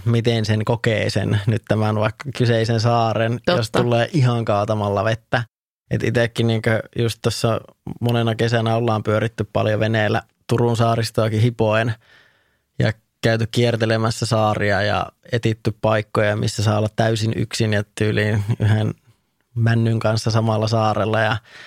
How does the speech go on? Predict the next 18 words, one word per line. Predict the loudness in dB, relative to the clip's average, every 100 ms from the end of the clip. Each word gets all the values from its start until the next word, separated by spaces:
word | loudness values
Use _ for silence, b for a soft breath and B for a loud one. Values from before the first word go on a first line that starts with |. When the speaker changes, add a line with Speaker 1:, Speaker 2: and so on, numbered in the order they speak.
| B -4
Speaker 1:
sitten | -4 -2 0
taas | 0 2
vaihdettu | 0 2 0 -2
semmoiseen | -2 0 0 0 0
paikkaan, | 0 -2 0 -2 0
missä | -2 0 -2
on |
puitteita | 0 -2 -2 -2 0
ja | 0 0
paljon | 0 0 -2 -4 _ -2
vierasveneitä. | 0 0 -2 -2 0 0 -2
Ja | -2 -4 _ 0
kyllähän | 2 2 2 0 0
se, | 0 2 0 -2
siis | -2 0 2
nehän | 2 2 2
on | 0
ollut | 0 0